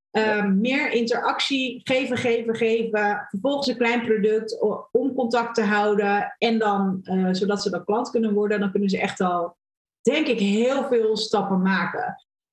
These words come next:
Speaker 2: Ehm, even
Speaker 1: Maar,
Speaker 2: terug
Speaker 1: maar
Speaker 2: op
Speaker 1: la-, maar la-, wacht, laten we daar eens, eh, nog, nog op teruggaan. Want het, nu, ze-, nu zeg je net ook weer iets heel belangrijks. Hè, dat we die content gaan delen.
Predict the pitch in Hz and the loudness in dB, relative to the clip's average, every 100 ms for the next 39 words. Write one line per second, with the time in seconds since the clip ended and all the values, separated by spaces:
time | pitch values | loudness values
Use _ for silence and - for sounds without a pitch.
0 | - 233 247 247 233 233 240 _ _ _ | -2 2 2 2 0 -2 -6 _ _ _
1 | _ - - - 262 - 156 180 180 190 | _ -16 -8 -2 0 2 2 2 2 2
2 | - - 156 180 196 165 - - - 196 | -2 -8 0 0 2 0 -2 -10 0 0
3 | 202 185 - 165 160 175 165 165 - 175 | 2 0 0 -4 -2 0 2 0 -2 -2
4 | 135 135 156 143 160 160 170 - 151 151 | -2 -2 -2 0 0 2 -2 0 0 0
5 | - 147 139 131 127 117 117 131 135 117 | 0 -2 -2 0 -4 -2 0 0 0 0
6 | 123 - - - - 110 - 185 196 151 | 0 -2 -6 -6 -4 -4 0 -2 0 -4
7 | - 104 101 120 147 220 | -2 -2 0 2 0 -2